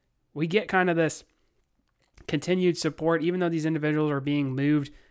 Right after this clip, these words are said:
to, in some places, say, Indiana, uh, as far as there, they are still trying to provide support. There's even some instances that I've read of individuals as far up as Wisconsin sending down percussion caps for pistols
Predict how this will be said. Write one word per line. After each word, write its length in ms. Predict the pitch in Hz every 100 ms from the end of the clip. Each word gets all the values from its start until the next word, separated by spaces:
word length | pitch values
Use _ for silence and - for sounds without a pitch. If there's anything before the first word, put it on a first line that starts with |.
| _
to, 280 | - 147 135
in 120 | 135 135
some 200 | 165 165
places, 360 | 170 156 147
say, 220 | 156 135
Indiana, 680 | 135 143 127 190 180 185 180 - - - _ -
uh, 320 | 143 143 139
as 160 | 117 -
far 220 | 147 139
as 120 | 131
there, 420 | 143 151 151 151 - - - - - 143
they 180 | 147
are 420 | 151 151 165 170 165
still 320 | - 151 151
trying 240 | - 147
to 60 | 139
provide 360 | 147 135 135
support. 360 | - 139 180 156
There's 180 | 147 160
even 300 | 202 180 143 - _ _
some 340 | - 165 170 160
instances 580 | 151 156 143 151 143 135
that 120 | 135
I've 160 | 139
read 300 | 135 139 151 - - _ -
of 240 | 135 131
individuals 580 | 151 156 143 147 147 139
as 120 | 139
far 300 | - 143 143
up 140 | 139 135
as 220 | 135 147
Wisconsin 600 | 143 - 139 147 147 135 - _ _
sending 600 | - - 156 156 147 139 139 - - 147
down 480 | 139 135 135 135 139 - - - _ _ _ _ _ _ _ -
percussion 400 | 175 - 156 156
caps 260 | - 143 -
for 160 | - 143
pistols 540 | - 175 175 151